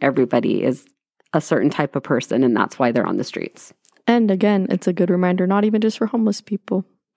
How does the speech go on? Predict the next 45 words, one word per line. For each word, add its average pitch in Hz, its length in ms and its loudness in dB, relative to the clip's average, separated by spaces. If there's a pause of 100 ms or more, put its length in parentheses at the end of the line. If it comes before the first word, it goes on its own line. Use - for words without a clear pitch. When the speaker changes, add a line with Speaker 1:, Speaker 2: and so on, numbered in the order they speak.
Speaker 2:
You 220 140 2
Speaker 1:
Yeah. 240 60 4
Speaker 2:
don't, 240 200 -2 (320)
you 190 100 0
don't 240 160 4
know 247 100 4
what 269 120 2
the - 60 -6
people 190 300 -2
you 180 120 0
talk 170 240 0
to 175 80 0
every 165 160 2
day 170 120 2
are 170 120 4
going 170 280 2
through. 175 260 2 (200)
Speaker 1:
True. 156 300 -2 (420)
Very, 165 220 2
very 139 240 -2
true. 147 280 -10 (480)
And 180 160 2
one 180 160 6
nice 165 280 0
word 156 380 -2
from 165 220 2
you 165 100 4
might 143 240 2
be 151 80 0
the 170 140 -2
thing 135 260 0
that 113 160 -4
changes 135 440 -4
their 117 140 -2
entire 117 360 -4
day. - 260 -8 (280)
Speaker 2:
Yep. 196 180 2 (1080)
Speaker 1:
So. 143 380 -6 (160)
Speaker 2:
So 175 320 2
our 180 320 2
goal 185 240 2
for - 120 0
you 190 180 4
this 190 200 2
first - 540 -2